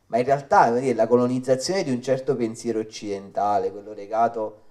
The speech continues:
a un modello di progresso lineare, per cui il progresso è quello industriale, è quello del, del pil, è quello di economi-, di un'economia che deve avanzare sempre.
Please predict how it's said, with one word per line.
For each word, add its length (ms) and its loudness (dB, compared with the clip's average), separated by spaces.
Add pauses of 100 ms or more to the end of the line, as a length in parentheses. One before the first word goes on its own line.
(100)
a 120 -2
un 140 -2
modello 340 2
di 100 -8
progresso 520 0
lineare, 560 -6
per 120 -16
cui 120 -20
il 80 -20
progresso 400 -8
è 60 -16
quello 200 -20
industriale, 1000 -2
è 100 -12
quello 200 -8
del, 260 -8
del 180 -12
pil, 680 -8 (180)
è 120 -6
quello 200 -6
di 100 -4
economi-, 380 -6
di 220 -8
un'economia 460 -4
che 120 -6
deve 140 -2
avanzare 440 -4
sempre. 380 -14